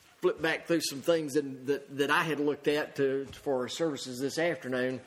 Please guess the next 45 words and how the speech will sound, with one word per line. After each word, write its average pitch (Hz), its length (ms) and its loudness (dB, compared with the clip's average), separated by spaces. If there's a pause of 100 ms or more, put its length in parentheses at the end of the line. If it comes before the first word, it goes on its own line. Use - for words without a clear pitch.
(420)
Uh, 156 180 4
but 170 120 4
I 196 40 4
wanna 220 160 2
talk 190 260 2
for 175 120 2
a 165 40 4
little 190 160 4
bit, 156 160 4
if 143 120 -2
we 147 80 -2
can, 190 260 0
about 139 200 2
unbelief 156 640 0 (480)
and, 123 460 0 (420)
uh, 127 400 2 (160)
what, 160 280 2
uh, 127 320 2 (200)
how 190 340 2
that 165 320 0
works 160 520 2 (180)
and 147 180 0
how 165 260 0
it - 100 -2
doesn't 156 320 0
work, 113 360 -4 (440)
uh, 123 460 2
for 143 140 -2
you 160 200 6
and 151 100 0
me. 147 260 2
So 156 160 2
I 143 60 4
think 175 240 0
unbelief 170 480 4
is 131 80 -6
talked 175 300 0
about 135 180 4
a - 40 -8
couple 180 300 -2
different 156 280 0
ways 147 280 2
in 151 120 2
the 170 80 -2
Scriptures, 160 680 -2